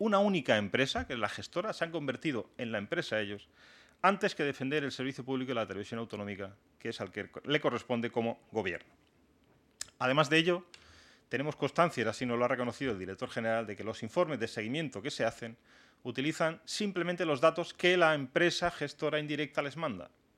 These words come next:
Con lo cual, estamos haciendo un informe con lo que la parte interesada me está diciendo que lo haga, algo que tampoco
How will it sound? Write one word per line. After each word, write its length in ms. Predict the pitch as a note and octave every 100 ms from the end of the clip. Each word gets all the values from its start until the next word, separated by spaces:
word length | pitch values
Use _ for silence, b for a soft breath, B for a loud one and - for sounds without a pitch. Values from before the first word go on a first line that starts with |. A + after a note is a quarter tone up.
| _ _ _ _ -
Con 160 | G#2+
lo 80 | A2
cual, 260 | C3+ D3+ D#3 b b b _
estamos 300 | - C#3 D3
haciendo 240 | C3+ C#3+ C3+
un 100 | D#3
informe 460 | C#3+ D3+ D3 D#3 - _
con 180 | - A#2
lo 140 | A#2
que 160 | - A2+
la 240 | A2 -
parte 360 | F3+ F3+ - B2+
interesada 680 | A2+ D#3+ D#3 C3 C#3 C3+ C3+
me 160 | A#2+
está 220 | A2+ C3+
diciendo 420 | B2 A#2+ A#2+ A#2 A2
que 60 |
lo 120 | D3
haga, 240 | E3+ F2+ - _ -
algo 260 | G#2+ A#2+
que 80 | B2
tampoco 500 | G#2 G#2 G#2+ A#2